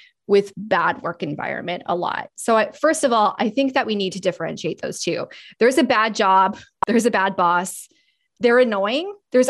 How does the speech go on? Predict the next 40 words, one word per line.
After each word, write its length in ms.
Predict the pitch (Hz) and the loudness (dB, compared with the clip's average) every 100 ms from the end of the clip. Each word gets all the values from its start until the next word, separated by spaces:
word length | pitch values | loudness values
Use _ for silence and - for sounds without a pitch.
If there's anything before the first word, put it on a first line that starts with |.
| - | 2
always 400 | 254 285 320 320 | 2 4 2 0
going 220 | - 214 214 | 2 2 2
to 60 | |
be 120 | 202 | -2
annoyances 480 | 196 170 170 156 190 | -4 -4 -6 -6 -6
at 80 | 208 | -4
work. 200 | - - 196 | -4 -4 0
Like, 240 | 196 - - - | -2 -2 -20 -14
dream 340 | - 240 294 320 | 0 2 4 2
jobs 560 | 339 320 339 349 - - | 2 4 2 0 -6 0
that 300 | 202 196 - | 2 2 0
you 140 | 214 | -2
go 220 | 214 226 | 2 2
to 100 | 254 | 2
work 300 | 233 226 233 - | 0 -2 -4 -6
and 120 | 196 | -6
you 120 | 190 | -4
love 260 | 190 196 190 - - | 0 0 0 -4 0
every 380 | 302 254 277 277 | 2 2 2 0
single 300 | 277 254 240 | 2 2 2
minute 280 | 240 240 | 0 0
of 120 | 220 208 | 0 -2
every 200 | 196 214 | -2 -4
single 280 | 214 196 | -6 -8
day 240 | 180 180 180 | -4 -2 -2
do 260 | - 226 | -2 0
not 220 | 214 196 180 | 2 2 0
exist. 680 | 170 - - - - - - _ _ _ _ _ _ _ _ _ - | -4 -12 -18 -18 -16 -16 -18 _ _ _ _ _ _ _ _ _ -8
Some 280 | - 269 | -2 0
jobs, 580 | 277 294 302 277 - - _ _ _ - _ - - - | 4 4 4 0 -6 -14 _ _ _ -20 _ -20 -6 4
not 300 | 254 262 254 | 4 4 2
great 180 | 233 | 0
for 80 | - | 0
your 180 | 208 190 | 0 0
career, 540 | 190 190 190 185 185 - | -2 -2 0 0 -2 -2
not 240 | 214 214 | 0 0
great 180 | 214 196 | 0 -2
for 80 | 196 | -2
your 100 | 175 | -4
happiness. 580 | 185 185 233 294 330 | -4 -4 -2 -2 -2